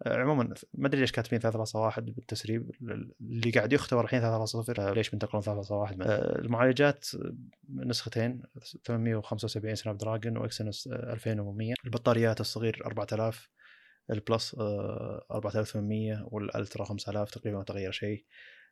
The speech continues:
آه، الكاميرات ثلاث كاميرات في الخلف، اثناعشر ميجا بي-، اثناعشر ميجا بكسل للألترا وايد كاميرا أساسية، وأربعة وستين ميجا بكسل للتليفوتو، هذه لنسخة البلس والعادي. الألترا بيكون نسخة جديدة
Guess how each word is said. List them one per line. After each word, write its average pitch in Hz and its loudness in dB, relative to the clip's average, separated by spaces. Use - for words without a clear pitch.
آه، - 0
الكاميرات 117 2
ثلاث 113 2
كاميرات 104 -2
في - -8
الخلف، 107 -4
اثناعشر 104 -2
ميجا 98 -6
بي-، 98 -4
اثناعشر 113 -2
ميجا 104 0
بكسل 104 -2
للألترا 110 0
وايد 101 2
كاميرا 107 2
أساسية، 110 0
وأربعة 107 2
وستين 104 -2
ميجا 101 -2
بكسل 107 -4
للتليفوتو، 101 -2
هذه 107 0
لنسخة 104 -4
البلس 104 -4
والعادي. 104 -2
الألترا 123 4
بيكون 113 2
نسخة 123 2
جديدة 110 2